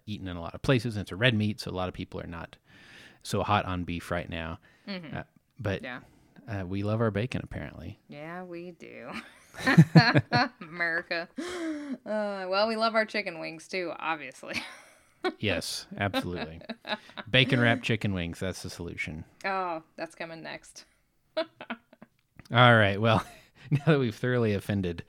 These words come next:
Speaker 1: uh, a, probably a large section of our listening audience.
Speaker 2: <laughs> Uh, yep. Sorry, you guys. <laughs>
Speaker 1: Uh, this,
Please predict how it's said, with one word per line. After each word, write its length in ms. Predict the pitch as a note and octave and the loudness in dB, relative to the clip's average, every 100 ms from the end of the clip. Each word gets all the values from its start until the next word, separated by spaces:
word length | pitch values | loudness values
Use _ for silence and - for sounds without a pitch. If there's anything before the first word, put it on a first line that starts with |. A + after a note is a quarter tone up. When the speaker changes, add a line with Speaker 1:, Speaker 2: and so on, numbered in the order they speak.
| - - - - - | -18 -20 -16 -2 4
Speaker 1:
uh, 300 | - E2+ - - | 4 4 -2 2
a, 320 | G#3 G3 D#4 | 0 2 -2
probably 320 | - A2+ G2 G2 | 2 2 2 -2
a 80 | |
large 340 | F#2+ F#2+ F#2+ - | 0 2 2 0
section 400 | G2+ E2+ - F2 | -2 -2 -4 -4
of 160 | - F#2+ | -6 -6
our 120 | E2+ | -4
listening 360 | F2+ - F2+ | -6 -6 -6
audience. 400 | E2 F2 F#2 F2+ - - - | -6 -8 -8 -8 -10 -10 -6
Speaker 2:
<laughs> 120 | F4 F4+ E4+ E4 D#4+ - | -2 0 0 0 0 2
Uh, 1000 | A#3 A#3 A#3 A3 G#3 G3 F#3+ F#3 F#3 A3+ A3 | 2 6 6 6 4 2 2 0 -2 -6 -10
yep. 400 | G3 F3 F3+ - | -4 -2 -2 -6
Sorry, 400 | G#3 G#3+ G3+ F#3 | -10 -4 -2 -4
you 40 | F3+ | -4
guys. 340 | F3+ F3 F3 - C4+ - | -6 -6 -8 -6 -4 4
<laughs> 160 | D#4+ D#4 D#4 A4 A#4 - A4 - | 6 6 4 4 2 -8 -10 -10
Speaker 1:
Uh, 220 | - B2 A#2 - | -2 -2 -2 -4
this, 500 | G#3 F#4 F4 F3+ - | -4 0 2 2 0